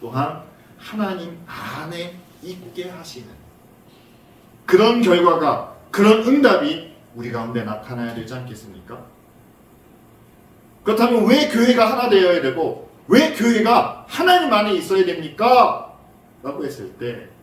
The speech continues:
여러분, 교회의 목적이 뭡니까? 교회가 왜 이 땅에 필요합니까? 교회를 통해서 하나님은 하나님의 구원을 이루고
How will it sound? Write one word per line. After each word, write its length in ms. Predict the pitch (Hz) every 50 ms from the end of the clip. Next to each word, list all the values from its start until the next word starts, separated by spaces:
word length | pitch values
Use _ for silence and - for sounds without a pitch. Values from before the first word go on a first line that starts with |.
| _ _ _ _
여러분, 440 | 127 131 151 165 165 - - - - - - - _ _ - _ _ - - _ -
교회의 440 | - 180 180 214 254 302 320 320 302
목적이 420 | 247 214 220 226 240 240 240 240
뭡니까? 600 | 208 160 156 160 160 156 147 135 139 - - - - - - _ _ _ _ _ _ _ _ _ _ _ _ _ _ _ - _ - -
교회가 460 | - 208 - 294 302 320 320 320 302
왜 140 | 294 277 226
이 120 | - -
땅에 260 | 254 247 247 240 233 -
필요합니까? 920 | - 254 240 240 233 240 240 233 214 214 - - 135 - - - - - - - - - - - _ _ _ - - - _ _ _ _ _ _ _ _ -
교회를 380 | - 160 165 170 165 175 175 175
통해서 720 | - 233 226 233 220 214 214 214 214 214 214 214 - -
하나님은 720 | - 254 240 240 247 240 214 208 202 208 208 220 226 - - - - - _ _ -
하나님의 520 | - 214 196 190 185 180 180 175 175 -
구원을 400 | - 147 147 160 165 160 156 147
이루고 580 | 139 123 120 120 120 143 165 175 - - -